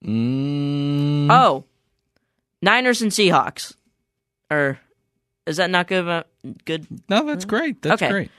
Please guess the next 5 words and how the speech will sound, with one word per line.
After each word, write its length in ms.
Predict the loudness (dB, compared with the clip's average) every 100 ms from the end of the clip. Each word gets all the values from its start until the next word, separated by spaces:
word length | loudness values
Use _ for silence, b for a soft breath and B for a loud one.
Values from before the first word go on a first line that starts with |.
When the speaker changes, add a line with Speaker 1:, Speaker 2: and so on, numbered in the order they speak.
| b b b
Speaker 2:
Niners 420 | 0 2 2 0
and 120 | -2
Seahawks. 600 | -2 0 2 2 0 -2 -4 _ -20 -20 -12
So 440 | -2 0 0 -4 -12 _ _ _ _ _ 0
another 420 | 4 4 4 2